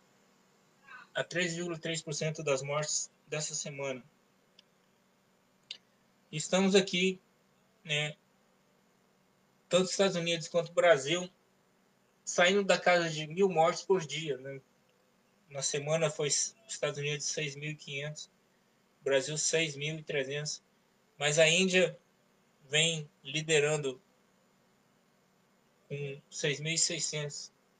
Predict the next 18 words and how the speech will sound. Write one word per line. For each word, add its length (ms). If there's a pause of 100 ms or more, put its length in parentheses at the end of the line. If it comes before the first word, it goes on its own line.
(460)
doze 340
vírgula 340
doze, 380 (120)
dois 260
por 120
cento 240
de 100
aumento 460 (220)
lá 160
na 160 (140)
morte 360
na 160
Índia. 360 (3750)
E 100
como 260
que 100
um 60
Peru, 440